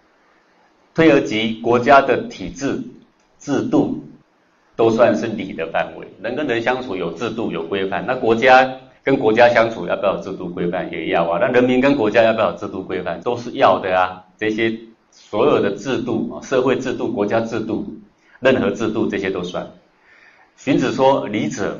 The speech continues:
法之大分，类之纲纪也。”这是法的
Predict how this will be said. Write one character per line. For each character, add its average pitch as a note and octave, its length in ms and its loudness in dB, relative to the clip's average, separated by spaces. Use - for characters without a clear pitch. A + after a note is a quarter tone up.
法 E2+ 200 4
之 B2+ 120 -4
大 B2+ 320 8
分， A2+ 180 2
类 G#2+ 280 2
之 G2 300 -8
纲 F#2+ 480 0
纪 G2+ 260 -10
也。” - 400 -12
这 D3+ 80 -8
是 D#3 80 -10
法 F#2+ 240 4
的 A2 160 0